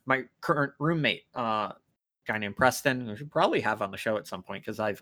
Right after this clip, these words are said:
I've accidentally trained him into being good at reading. <laughs> Um, uh,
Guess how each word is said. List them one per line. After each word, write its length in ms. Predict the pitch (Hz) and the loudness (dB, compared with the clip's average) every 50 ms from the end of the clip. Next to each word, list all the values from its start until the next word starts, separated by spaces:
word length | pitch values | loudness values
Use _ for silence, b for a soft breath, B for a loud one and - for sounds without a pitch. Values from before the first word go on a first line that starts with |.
| - 113 | -6 -6
I've 100 | 110 - - | -4 0 0
accidentally 640 | 120 123 131 - - 143 120 127 131 123 123 113 104 | 0 0 0 -4 -4 -2 -2 -2 -2 -4 -6 -8 -8
trained 340 | - - 123 127 135 123 | -6 -6 -4 -4 -6 -8
him 160 | - - 80 - | -10 -12 -14 -14
into 160 | 98 98 107 | -14 -14 -12
being 240 | 107 113 113 113 113 | -10 -10 -8 -8 -6
good 160 | 117 117 - | -6 -8 -8
at 100 | 95 - | -8 -12
reading. 340 | 104 110 117 139 147 - _ _ | -12 -12 -12 -12 -12 -14 _ _
<laughs> 80 | - | 4
Um, 360 | 156 160 156 190 175 160 160 - B B B B B - | 8 12 12 12 12 12 8 2 B B B B B 6
uh, 500 | 220 185 - - 202 175 170 165 165 | 6 6 10 10 10 12 12 12 10